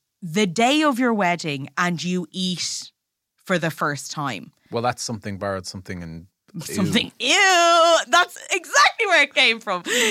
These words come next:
Speaker 1: Um, yeah, exactly. Like, it, it's just to me, like, the dieting steals so many good moments in your life.
Speaker 2: Oh, yeah.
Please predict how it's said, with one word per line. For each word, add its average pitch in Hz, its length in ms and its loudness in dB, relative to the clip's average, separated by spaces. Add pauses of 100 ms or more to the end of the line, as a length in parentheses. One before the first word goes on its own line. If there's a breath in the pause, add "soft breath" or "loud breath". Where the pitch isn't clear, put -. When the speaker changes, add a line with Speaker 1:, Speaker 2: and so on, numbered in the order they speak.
(120)
Speaker 1:
Um, 247 460 2
yeah, 285 240 4
exactly. 208 440 0 (240 loud breath)
Like, 254 140 0 (180)
it, 285 200 -4 (160)
it's 330 240 0
just 349 300 -2
to 311 40 -2
me, 285 160 2
like, 208 320 0 (1900)
the 202 260 -6
dieting 294 680 2 (200)
steals 190 520 -4
so 170 320 0
many 156 300 -4 (180)
good 151 220 -2
moments 139 420 -8
in 139 60 -12
your 120 120 -10
life. 95 340 -10
Speaker 2:
Oh, 113 160 -4
yeah. - 160 -12